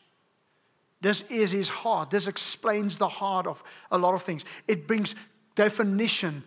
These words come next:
to your wake up in the morning. It brings definition to your skills and your abilities. It brings definition to why we do things what we do. It brings definition why we should not do certain things and why we should do certain things.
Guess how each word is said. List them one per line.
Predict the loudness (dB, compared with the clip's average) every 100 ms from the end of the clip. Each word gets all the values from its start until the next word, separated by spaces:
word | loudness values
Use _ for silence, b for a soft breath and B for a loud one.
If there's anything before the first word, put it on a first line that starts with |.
| B _
to | -4
your | 4 4 6
wake | 4 4
up | 0 0
in |
the | 0
morning. | 0 0 0 -4 B B -2
It | 0
brings | 2 2
definition | 2 0 0 0 -2 -2 -4 -6 B -6
to | -2
your | 2 2 2
skills | -2 0 2 2 0
and | 0
your | 4
abilities. | 4 4 4 2 -2 -8 B -2
It | 0
brings | 0 2
definition | 0 0 -2 -2 -2 -4
to | -2
why | 2 4 4
we | 2 -2
do | -2 -2
things | -2 -4 -2
what | -4
we | -2
do. | -4 B B -4
It | 0
brings | 0 0
definition | 0 0 0 0 0
why | 4 2
we | 2
should | -2 -4 2
not | 4 4
do | 0
certain | 0 0
things | 0 -2 -2 B
and | 2
why | 4 4
we | 4
should | 0 0 0
do | 0
certain | 0 -2 -4
things. | -8 -10 -12